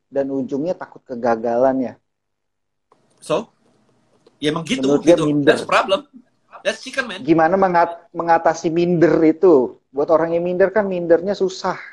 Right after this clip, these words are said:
Speaker 1: diatasi.
Speaker 2: Oke. Satu hal paling besar dari semua kegagalan, karena dia takut dijudge, oke, adalah karena low self-, so, uh, low self-esteem alias minder tadi itu.
Speaker 1: Hmm.
Speaker 2: Nah,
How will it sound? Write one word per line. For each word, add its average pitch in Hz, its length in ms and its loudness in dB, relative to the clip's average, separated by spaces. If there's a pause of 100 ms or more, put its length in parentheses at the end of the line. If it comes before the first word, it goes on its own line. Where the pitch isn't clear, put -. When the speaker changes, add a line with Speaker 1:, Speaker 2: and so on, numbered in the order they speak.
(260)
Speaker 1:
diatasi. 120 680 -8
Speaker 2:
Oke. 165 300 -12 (480)
Satu 220 480 -6
hal 156 320 -6
paling 170 240 -10
besar 135 400 -14 (420)
dari 156 300 -8
semua 160 400 -10
kegagalan, 147 640 -8 (180)
karena 143 300 -6
dia 156 180 -10
takut 156 300 -12
dijudge, - 640 -8 (100)
oke, 127 300 -20 (640)
adalah 156 340 -4
karena 170 320 -8
low 175 220 -6
self-, 151 260 -10 (460)
so, 185 340 -4
uh, 135 680 -10
low 165 400 -2
self-esteem 165 1040 -8
alias 147 320 -12
minder 139 180 -8
tadi 139 320 -6
itu. 156 140 -6
Speaker 1:
Hmm. 123 120 -8 (460)
Speaker 2:
Nah, 131 160 -2